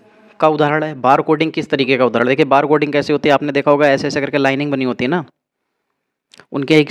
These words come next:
नीचे नंबर ऐसे ऐसे करके लिखे होते हैं। तो ये जो नंबर लिखे होते हैं, इसी को एक मशीन के द्वारा स्कैन किया जाता है, और जहाँ से स्कैन करने पे ही हमको क्या मिलता है, उसका, उसकी डिटेल मिल जाती है कि ये कितने का है, कौन सा प्रोडक्ट है, इस पे क्या क्या चल रहा है, वो सारी चीज़ें। तो ये कहाँ मिलता है?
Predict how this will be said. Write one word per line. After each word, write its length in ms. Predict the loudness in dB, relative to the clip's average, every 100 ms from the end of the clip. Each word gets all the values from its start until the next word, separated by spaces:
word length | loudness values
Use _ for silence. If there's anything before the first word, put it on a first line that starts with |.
| 0
नीचे 280 | 0 2 0
नंबर 300 | 0 0 0
ऐसे 200 | 0 0
ऐसे 140 | 0
करके 160 | 0 -2
लिखे 220 | -2 -2
होते 200 | -2 -6
हैं। 120 | -10 _ -2
तो 60 | 2
ये 140 | 4
जो 100 | 4
नंबर 320 | 2 2 0
लिखे 180 | 0 0
होते 200 | 0 0
हैं, 80 | -4 -2
इसी 180 | 2 4
को 140 | 6
एक 100 | 4
मशीन 320 | 2 0 -2
के 120 | 2 4
द्वारा 260 | 4 2 -6 -20 -20 -8 -4
स्कैन 320 | 0 0 0
किया 160 | 2 4
जाता 260 | 4 4
है, 40 | 2
और 80 | 4
जहाँ 240 | 0 0
से 160 | 0 -2
स्कैन 320 | 0 -2 0
करने 280 | -2 -2 0
पे 120 | 0
ही 120 | 0
हमको 220 | 0 -2
क्या 180 | 0 0
मिलता 300 | 2 2 0
है, 140 | -2 -10 -16 -4
उसका, 380 | -4 0 0 -2 -10
उसकी 260 | -8 -2 0
डिटेल 400 | 0 2 2 0
मिल 140 | -2
जाती 260 | -4 -2 -4
है 60 |
कि 100 | 0
ये 80 | 0
कितने 320 | 0 -2 0
का 100 | 0
है, 100 | -2
कौन 300 | -2 0 2
सा 100 | 0
प्रोडक्ट 400 | 0 0 -2 0
है, 100 | 0
इस 60 | 0
पे 120 | -2
क्या 180 | 0 0
क्या 160 | 0
चल 140 | -2 -2
रहा 80 | -2
है, 60 |
वो 80 | -4
सारी 300 | 0 0 0
चीज़ें। 220 | -4 -4
तो 120 | 0
ये 120 | 2 2
कहाँ 240 | 0 0
मिलता 280 | 0 2
है? 120 | 2